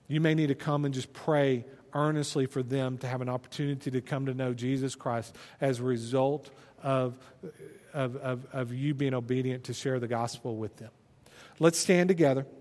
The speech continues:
And as we stand, I'm going to pray. And at the conclusion of this prayer, if there's a decision you need to make,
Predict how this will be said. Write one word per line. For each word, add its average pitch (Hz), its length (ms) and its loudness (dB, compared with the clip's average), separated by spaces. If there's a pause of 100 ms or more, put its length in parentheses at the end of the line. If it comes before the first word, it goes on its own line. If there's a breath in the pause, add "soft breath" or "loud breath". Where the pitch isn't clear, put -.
(1120 loud breath)
And 131 360 -4
as 151 200 4
we 180 120 6
stand, 143 400 0
I'm 131 160 0
going 147 300 0
to 156 100 -4
pray. 117 420 -2 (480 loud breath)
And 135 120 0
at 135 160 2
the 147 80 2
conclusion 160 640 4
of 160 140 6
this 170 160 4
prayer, 120 420 0 (280 loud breath)
if 135 120 4
there's 147 260 8
a 147 60 4
decision 160 600 4
you 170 120 6
need 170 180 4
to 175 80 4
make, 127 300 0